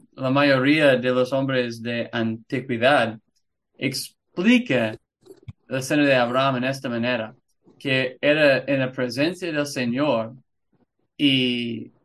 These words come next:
que solo está marcando que Abraham estaba el, el invitado especial, ¿no? <clears throat> E-, es como nosotros diciendo, "Cuando voy al cielo, voy a ver a Abraham,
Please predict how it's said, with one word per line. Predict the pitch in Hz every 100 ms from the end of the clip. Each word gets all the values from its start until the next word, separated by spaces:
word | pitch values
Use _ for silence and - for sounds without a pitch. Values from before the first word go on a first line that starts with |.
| _ _
que | - 131
solo | - 156 147
está | 143 151 143
marcando | 139 131 123 143 147 139 123 120
que | 127 117
Abraham | 117 113 123 135 135 120 113 110 _
estaba | - 113 - 127 127 123 120 117 110 _ _ _ _ _ _ _ _ _ _ _ _
el, | - 127 120 117 117 _ _ _
el | 135 131
invitado | 131 127 123 131 135 135
especial, | 117 - 117 - 120 113 - _
¿no? | - - - _ _ _ _ _ _ _ _ _ _ _
<clears throat> | - 190 131 127 _ _ _
E-, | 143 -
es | 147 147
como | 190 175
nosotros | 147 143 170 170 151
diciendo, | 139 131 151 151 127 117 117
"Cuando | - 135 127
voy | 131 151
al | 139
cielo, | 139 139 139 123 117
voy | 117 135
a | 127
ver | 127 131 123
a | -
Abraham, | 117 127 135 117 -